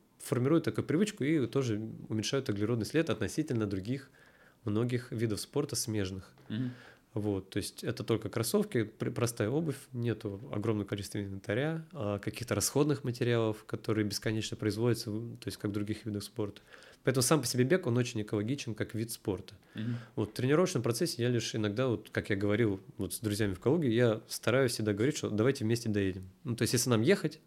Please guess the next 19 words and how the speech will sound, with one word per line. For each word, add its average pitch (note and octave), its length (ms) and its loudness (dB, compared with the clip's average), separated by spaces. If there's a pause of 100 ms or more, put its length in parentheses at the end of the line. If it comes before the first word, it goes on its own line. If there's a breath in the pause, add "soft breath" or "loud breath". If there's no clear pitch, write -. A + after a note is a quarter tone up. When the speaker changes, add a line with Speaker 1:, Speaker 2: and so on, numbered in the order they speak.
(140)
Speaker 1:
то A2 120 0
давайте A2 360 0
вместе. - 320 -2 (480 loud breath)
Или D#3+ 120 6
у C#3 60 8
нас B2+ 140 4
был A#2+ 140 4
классный A2+ 440 4
летом A#2 420 0
выезд, G2+ 540 -2
э, G2 920 -4
на G2+ 280 0
тренировку G#2+ 460 0
на G2+ 120 -2
пляже E3 300 0
на D3+ 60 -2
песке C3+ 540 -4
в - 40 -14
Шикветиле. A#2+ 560 -2